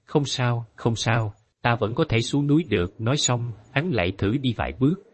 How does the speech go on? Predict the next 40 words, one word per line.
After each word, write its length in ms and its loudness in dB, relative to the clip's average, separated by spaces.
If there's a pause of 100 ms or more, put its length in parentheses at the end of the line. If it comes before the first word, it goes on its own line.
(140)
nhưng 160 4
vừa 240 4
chạm 280 0
chân 220 2
xuống 240 -2
đất 140 0 (100)
thì 120 -2
cơn 260 2
đau 200 0
thấu 140 2
xương 260 2
lập 140 -2 (100)
tức 200 2
truyền 240 0
tới, 300 0 (360)
khiến 160 6
hắn 300 0
rên 220 6
rỉ 200 2
rỉ 180 2
ra 240 2
tiếng, 260 2 (380)
"Công 240 2
tử 200 2
à, 320 -4 (360)
ngươi 180 6
như 180 0
này 300 0
thì 100 -4
xuống 300 2
núi 160 2
thế 140 0
nào? 320 -2 (440)
Cũng 200 2
không 220 0
thể 220 2
để 200 2
cô 140 2
nương 220 0
này 160 0